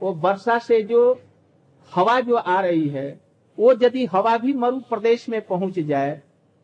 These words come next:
तो पेड़ों में अंकुर होकर के, पत्ते लग करके फल फूलों से वो लग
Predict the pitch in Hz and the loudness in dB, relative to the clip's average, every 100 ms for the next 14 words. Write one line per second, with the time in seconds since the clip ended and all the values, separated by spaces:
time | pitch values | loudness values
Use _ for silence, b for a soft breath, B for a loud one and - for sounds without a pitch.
0 | _ _ - 220 - 226 247 254 254 214 | _ _ -6 -4 0 2 4 2 0 -2
1 | 214 - 277 247 233 220 208 - 240 - | -4 -2 -2 4 4 4 0 2 2 2
2 | 208 254 247 214 190 202 196 240 - 247 | -2 0 2 0 -2 -6 0 -2 -2 -6
3 | 302 - 233 196 175 170 147 123 | -6 -8 -6 -6 -4 -4 -4 -4